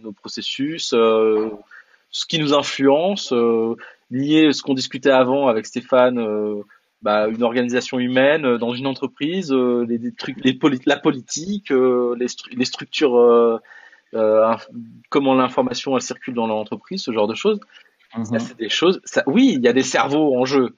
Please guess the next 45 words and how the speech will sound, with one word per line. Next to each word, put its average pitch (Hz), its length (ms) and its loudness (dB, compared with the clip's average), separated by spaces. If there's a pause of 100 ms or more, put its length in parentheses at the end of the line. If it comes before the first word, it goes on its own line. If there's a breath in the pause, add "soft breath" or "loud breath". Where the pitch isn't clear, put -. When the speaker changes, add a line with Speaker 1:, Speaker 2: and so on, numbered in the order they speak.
(540 loud breath)
Speaker 1:
Mais 123 120 2
de 131 120 -4
voir 170 180 2
ça 180 260 0
que 202 180 0
du 165 220 0
point 170 200 0
de 156 40 -6
vue 170 120 -6
du 165 100 -10
cerveau, 165 400 2
puis 175 160 -12
se 131 80 -8
dire, 131 220 0
ah, 151 160 4
donc 123 200 -4
il 131 40 0
y 120 40 4
a 120 40 2
du 123 120 -10
ça, 156 280 -2
il 139 40 0
y 131 40 0
a 127 40 -2
du 117 120 -20
ça, 226 280 -8
je - 60 -20
trouve - 140 -20
que - 100 -20
c'est, 95 460 -4 (500)
Speaker 2:
Ouais. 120 400 2
Speaker 1:
que - 60 -20
c'est 104 340 2
Speaker 2:
Ouais. 170 200 2
Speaker 1:
limitant, 208 320 -4
quoi. 120 260 2
Et 131 80 2
je - 40 -2
suis, - 200 -6
et - 20 4
je 147 140 0
suis 208 160 -2
perplexe 262 280 -2
parce 156 140 -4
que 143 160 2